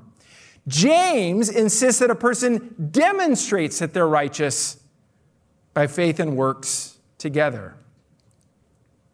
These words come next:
James isn't arguing that works must be added to faith. Instead, that genuine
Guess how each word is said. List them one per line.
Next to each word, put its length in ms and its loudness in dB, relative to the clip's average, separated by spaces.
James 300 -2
isn't 260 -2
arguing 360 0
that 160 -6
works 260 -4
must 220 -8
be 320 -10
added 680 -2
to 120 -6
faith. 460 -8
Instead, 540 0
that 180 -4
genuine 580 -2